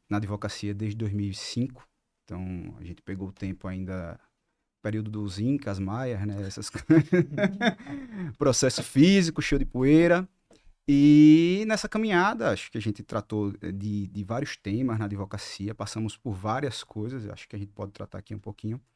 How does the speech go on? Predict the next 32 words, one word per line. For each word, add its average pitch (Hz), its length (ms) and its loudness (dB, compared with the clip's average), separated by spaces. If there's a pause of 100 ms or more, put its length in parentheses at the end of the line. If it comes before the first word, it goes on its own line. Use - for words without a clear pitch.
(540)
até 226 220 2
chegar 208 220 2
ao 202 40 2
previdenciário, 190 640 0 (240)
né, 131 220 -6
que - 120 -20
foi 107 200 -8
a 104 100 -6
nossa 107 480 -6
grande 113 280 -4
virada 117 260 -4
de 113 60 -8
chave. 135 500 -4 (720)
Além 127 240 -4
disso, 120 300 -6
a 107 60 -4
gente 98 1080 -6
trabalhou 98 520 -6
no 95 240 -6
meio 101 220 -4
acadêmico, 165 520 -6
né? 139 220 -6 (920)
Sou - 180 -10
professor 101 500 -10
há 98 40 -6
mais 104 160 -4
de 117 60 -8
dez 117 220 -4
anos, 127 400 0
então 98 320 -8
a 101 60 -8
gente, 98 720 -8